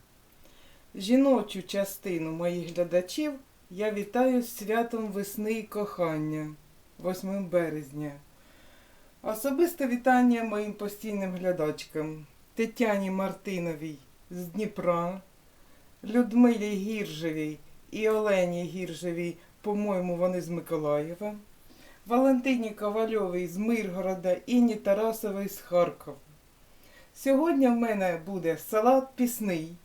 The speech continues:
Чим-то він схожий на олів'є. Вчора не готувала, тому що вчора попоїли його. І так, потрібно гриби печериці триста грам, одна морква, дві картоплі варених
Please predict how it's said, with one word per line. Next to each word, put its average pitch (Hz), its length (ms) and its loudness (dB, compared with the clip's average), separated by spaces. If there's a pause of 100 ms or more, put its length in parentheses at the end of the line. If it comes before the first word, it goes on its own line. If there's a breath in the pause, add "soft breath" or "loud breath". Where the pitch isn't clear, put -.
(520 soft breath)
Чим-то 269 320 0
він 262 200 6
схожий 226 440 0
на 226 200 0
олів'є. 165 580 -6 (580 soft breath)
Вчора 254 360 4
не 220 100 0
готувала, 208 640 2
тому 233 340 0
що 208 160 -8 (100)
вчора 220 440 -4
попоїли 139 680 -8
його. 143 260 -12 (1300 loud breath)
І 294 440 0
так, - 280 2
потрібно 156 720 -2 (280)
гриби 233 440 2
печериці 185 720 -4
триста 208 500 -4
грам, 220 440 -6 (340)
одна 254 340 4
морква, 262 680 2
дві 214 360 -8
картоплі 190 760 -2
варених 175 640 -2